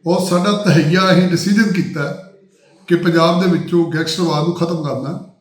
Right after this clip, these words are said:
ਪਰ ਤੁਸੀਂ ਦੋ ਦਿਨ ਪਹਿਲਾਂ ਅੰਮ੍ਰਿਤਸਰ ਦੇ ਵਿੱਚ ਇੱਕ ਵਿਆਹ ਹੋਇਆ, ਜਿਹੜਾ ਇੱਕ ਗੈਂਗਸਟਰ ਦੀ ਸਿਸਟਰ ਦਾ ਵਿਆਹ ਹੈ,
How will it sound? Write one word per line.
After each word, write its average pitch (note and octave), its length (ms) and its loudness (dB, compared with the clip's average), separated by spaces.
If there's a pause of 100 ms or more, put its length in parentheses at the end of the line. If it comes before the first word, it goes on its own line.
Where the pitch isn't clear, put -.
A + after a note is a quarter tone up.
(920)
ਪਰ E3+ 100 0
ਤੁਸੀਂ G#3 680 0 (140)
ਦੋ F3+ 220 2
ਦਿਨ G3+ 140 4
ਪਹਿਲਾਂ G3+ 360 2
ਅੰਮ੍ਰਿਤਸਰ F#3 360 2
ਦੇ F#3+ 180 -2
ਵਿੱਚ - 120 -6
ਇੱਕ F3+ 180 -8
ਵਿਆਹ E3+ 280 0
ਹੋਇਆ, C#3 520 -2 (760)
ਜਿਹੜਾ F3 260 4
ਇੱਕ F3+ 460 -2
ਗੈਂਗਸਟਰ F3+ 320 2
ਦੀ F3 160 2
ਸਿਸਟਰ F3 340 -2
ਦਾ F3 120 2
ਵਿਆਹ D3+ 240 0
ਹੈ, - 380 -8